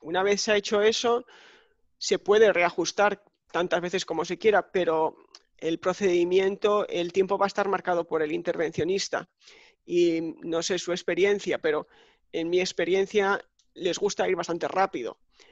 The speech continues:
Así que no me dan mucho tiempo a mí para poder, eh,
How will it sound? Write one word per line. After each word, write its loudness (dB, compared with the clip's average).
Así -6
que -2
no 0
me 2
dan 4
mucho -2
tiempo 0
a 2
mí 0
para 2
poder, 2
eh, -2